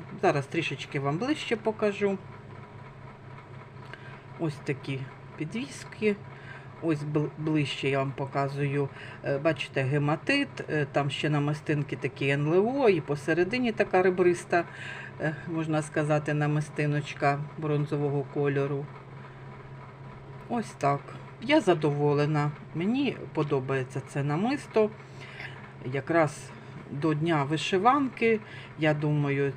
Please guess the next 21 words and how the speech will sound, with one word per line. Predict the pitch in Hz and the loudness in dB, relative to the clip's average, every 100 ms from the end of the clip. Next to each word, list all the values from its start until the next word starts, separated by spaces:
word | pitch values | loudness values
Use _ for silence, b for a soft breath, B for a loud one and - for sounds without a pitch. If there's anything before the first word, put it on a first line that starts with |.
| - | -4
ці | 151 143 | -4 -2
два | 143 147 | 2 2
намиста | 156 165 247 269 - 185 | 4 2 2 0 0 0
будуть, | 151 147 147 135 156 - | 2 -2 -2 -4 -8 -4
м, | 139 135 131 - - | -4 -4 -6 -8 -8
дуже-дуже | 139 208 185 151 175 175 | 0 0 2 2 2 2
прикрашати | 151 151 131 135 131 196 226 - 220 214 - B B B B B | 0 -2 -2 -2 0 2 2 4 2 2 -8 B B B B B
наших | 151 165 165 - 151 - - | 2 2 2 -2 -2 -2 -10
дівчаток. | 156 151 147 - 135 127 139 123 - - - - - - - - - - - - | -4 -2 0 2 0 0 -4 -6 -14 -16 -16 -16 -16 -16 -16 -16 -16 -16 -10 2
Ну, | 190 190 | 4 8
ось | 175 151 - | 8 8 2
і | 170 | 0
все, | - - 151 208 226 | 0 2 4 4 2
що | - - | 0 6
я | 175 | 8
хотіла | 170 175 - 165 151 | 6 0 2 4 4
показати | 165 160 160 156 147 - 139 135 B B B | 0 0 2 4 4 2 -4 -4 B B B
вам | 156 156 156 143 | 2 6 6 6
в | 135 - | -2 4
цьому | 180 156 147 139 | 6 6 4 2
відео. | 139 151 135 175 214 247 | 0 0 4 6 8 6